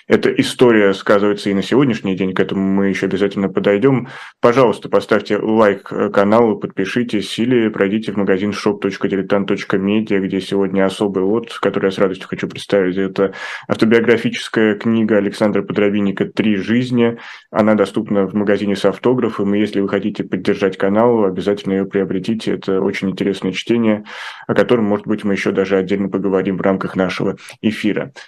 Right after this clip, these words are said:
Ну, а мы продолжаем нашу беседу, и мы остановились на шестидневной войне, э, таким ключевым, на ключевом событии, а, истории взаимоотношений Советского Союза и Израиля.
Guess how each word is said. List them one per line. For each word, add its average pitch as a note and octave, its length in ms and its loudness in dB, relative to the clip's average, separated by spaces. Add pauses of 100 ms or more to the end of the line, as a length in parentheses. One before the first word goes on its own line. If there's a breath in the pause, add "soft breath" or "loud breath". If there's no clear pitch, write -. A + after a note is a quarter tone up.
Ну, D3+ 120 6
а - 20 6
мы D#3 100 4
продолжаем C3+ 460 2
нашу A2 240 0
беседу, A#2 640 0
и G2+ 60 0
мы A#2 140 2
остановились A2 560 0
на A2 80 2
шестидневной G#2+ 640 0
войне, G#2+ 420 2
э, G2+ 400 0 (260)
таким G2 320 -2
ключевым, B2+ 760 0
на - 220 -4
ключевом A#2+ 420 0
событии, G2+ 640 0 (320 loud breath)
а, G2+ 340 4 (120)
истории G#2 420 0
взаимоотношений G2+ 640 0
Советского G2 320 -2
Союза G#2 460 0
и G2 180 0
Израиля. A#2 640 2